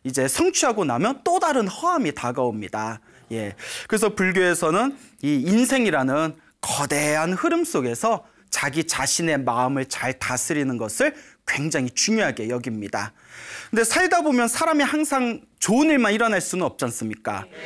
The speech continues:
그래서 이제 살다 보면 안 좋은 일도 일어나게 되는데 불교에서는 살아가면서 생기는 모든 괴로움이나 고통에서 벗어나기 위해서,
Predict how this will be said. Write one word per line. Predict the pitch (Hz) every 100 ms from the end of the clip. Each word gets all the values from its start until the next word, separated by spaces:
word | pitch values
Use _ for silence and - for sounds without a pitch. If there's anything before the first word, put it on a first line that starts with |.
| - -
그래서 | 170 156
이제 | 151 151
살다 | 139 262 254 220
보면 | 185 185
안 | - 143 190
좋은 | 262 254
일도 | 185 143
일어나게 | 151 170 147 123
되는데 | 131 127 113 110 202 127 - - - - -
불교에서는 | 185 208 233 214 214 190 190 190 190 190
살아가면서 | - 285 277 247 208 190 185
생기는 | 202 180 175 165 165 160
모든 | 117 139 156 175 165
괴로움이나 | 151 135 165 165 147 143
고통에서 | 139 - 131 180 151 135 135
벗어나기 | - 127 131 156 135 123 135 117
위해서, | 117 113 226 214